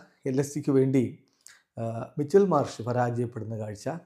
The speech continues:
കഴിഞ്ഞ കളികളിൽ അദ്ദേഹം മികച്ച പ്രകടനം നടത്തി, പക്ഷേ ഇവിടെ ഗോൾഡൻ ഡക്ക് ആവുന്നു. എയ്ഡൻ മാർക്രം പതിനെട്ട് പന്തിൽ നിന്ന് ഇരുപത്തെട്ട് റൺസ് അടിച്ചപ്പോൾ നിക്കോളാസ് പൂറൻ പതിവ് പോലെ വീണ്ടും അദ്ദേഹം മികച്ച പ്രകടനം നടത്തി, മുപ്പത് പന്തിൽ നാൽപത്തിനാല്. അതേസമയം ഇരുപത്തിയേഴ് കോടിയുടെ മുതൽ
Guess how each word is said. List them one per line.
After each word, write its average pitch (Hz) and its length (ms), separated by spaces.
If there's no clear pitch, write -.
കഴിഞ്ഞ 127 220
കളികളിൽ 135 340
അദ്ദേഹം 127 280
മികച്ച 127 260
പ്രകടനം 127 400
നടത്തി, 123 240
പക്ഷേ 147 220
ഇവിടെ 180 180
ഗോൾഡൻ 127 340
ഡക്ക് - 200
ആവുന്നു. 113 300
എയ്ഡൻ 180 280
മാർക്രം 160 420
പതിനെട്ട് 151 360
പന്തിൽ 131 200
നിന്ന് 123 120
ഇരുപത്തെട്ട് 135 440
റൺസ് 120 220
അടിച്ചപ്പോൾ 120 380
നിക്കോളാസ് 175 480
പൂറൻ 190 280
പതിവ് 131 260
പോലെ 131 240
വീണ്ടും 147 340
അദ്ദേഹം 135 280
മികച്ച 123 280
പ്രകടനം 120 420
നടത്തി, 113 260
മുപ്പത് 143 340
പന്തിൽ 123 260
നാൽപത്തിനാല്. 117 560
അതേസമയം 123 460
ഇരുപത്തിയേഴ് 139 720
കോടിയുടെ 131 420
മുതൽ 127 320